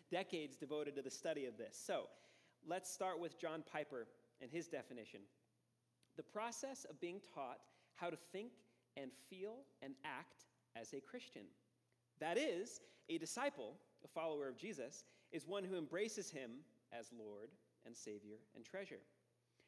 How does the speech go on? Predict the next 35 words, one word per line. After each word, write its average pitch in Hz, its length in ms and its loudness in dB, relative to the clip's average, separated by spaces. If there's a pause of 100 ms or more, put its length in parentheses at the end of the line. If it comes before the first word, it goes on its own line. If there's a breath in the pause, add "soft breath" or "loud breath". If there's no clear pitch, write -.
(380 loud breath)
What 170 60 4
about 175 200 4
Charles 190 440 4
Ellicott, 180 400 4
one 160 100 2
of 160 60 2
the 156 60 4
most 147 240 0
famous 170 280 0
Christian 160 380 -4
scholars 151 460 2
of 135 80 -4
the 135 80 0
nineteenth 139 420 -4
century? 127 320 -4
He 180 140 -4
defined 180 340 0
it 160 100 0
as 151 180 2
this, 180 280 2
a - 960 -20
little 170 120 0
more 160 160 2
technically. 156 580 0
"The 151 120 0
Greek 254 360 4
verb 147 260 4
is 156 120 2
the 143 100 -6
same, 156 600 2 (540 loud breath)
that 139 160 4
which 160 180 0
is 139 120 -4
render-, 165 400 0
rendered, 160 460 0